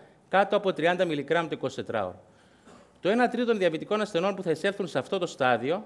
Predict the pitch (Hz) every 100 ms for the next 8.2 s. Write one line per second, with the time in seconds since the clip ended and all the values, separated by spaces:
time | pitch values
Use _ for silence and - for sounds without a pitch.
0 | - - 139 135 - 156 180 170 - 170
1 | 160 143 180 190 160 127 - 120 107 107
2 | 101 147 - 156 139 160 165 127 113 127
3 | - 127 151 220 - - _ _ _ -
4 | 156 156 170 226 240 226 - - - 139
5 | - 220 214 175 147 151 208 220 151 156
6 | 151 135 180 196 190 185 180 143 143 180
7 | 170 139 151 175 165 147 135 - 107 113
8 | 95 87